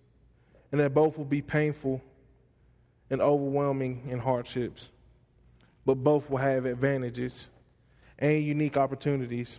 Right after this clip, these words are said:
for discipleship. And I want to close with these words from, from Philip Holmes. He said this, "Kill sin whi-, while you're single. Getting married won't automatically make you holy.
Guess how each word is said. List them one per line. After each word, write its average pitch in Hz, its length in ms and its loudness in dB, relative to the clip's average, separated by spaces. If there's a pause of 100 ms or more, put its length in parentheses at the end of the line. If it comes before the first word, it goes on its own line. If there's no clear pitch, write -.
for - 140 0
discipleship. 123 720 -2 (1700)
And 135 100 4
I 139 40 4
want 143 140 0
to 135 120 -8
close 143 460 0 (380)
with 131 100 -16
these 143 240 0
words 135 340 2
from, 127 380 -8 (1080)
from 139 160 -2
Philip 139 320 0
Holmes. 127 480 -6 (480)
He 139 80 -10
said 127 300 -2
this, 131 320 -4 (1900)
"Kill 180 180 6
sin 165 480 -2 (160)
whi-, 151 240 2
while 143 240 2
you're 135 120 -2
single. 131 460 -4 (920)
Getting 151 220 4
married 151 300 2
won't 139 240 -2
automatically 139 580 0
make 135 240 -2
you 131 80 0
holy. 123 360 0